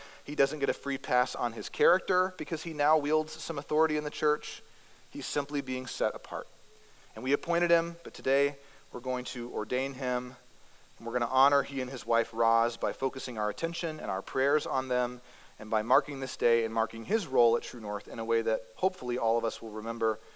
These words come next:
for a very long time. So Jim, you know this, but today we set you apart as a shepherd, what the Bible calls an overseer of God's people. And in Paul's first letter to Timothy, he prescribes the work of ministry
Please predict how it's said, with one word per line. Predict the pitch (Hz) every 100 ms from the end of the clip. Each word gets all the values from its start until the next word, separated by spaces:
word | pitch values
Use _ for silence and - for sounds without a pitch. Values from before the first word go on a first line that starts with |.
| - -
for | -
a | 107
very | 107 107
long | 104 95 95
time. | 90 82 - - - - - - -
So | - 123
Jim, | 123 151 156 156 - - -
you | 127 160
know | 160 156
this, | 190 226
but | - 147
today | 135 139
we | 151 160
set | - 151
you | 139
apart | 135 139 139
as | 120
a | 120
shepherd, | - 143 - 113 208 - - - -
what | -
the |
Bible | 120 127 135
calls | - 139 131
an | 127
overseer | 147 147 151 - 151 139 139 139
of | 123
God's | - 117 110
people. | - 120 113 123 - - - - - - -
And | 127 127
in | 131 131
Paul's | - 156 160
first | - 180 170
letter | 165 156
to | 147
Timothy, | 151 156 156 - 156
he | 147
prescribes | 151 - 143 - 151 156 170
the | 160
work | 147 151
of | 139
ministry | 135 135 139 - 123 120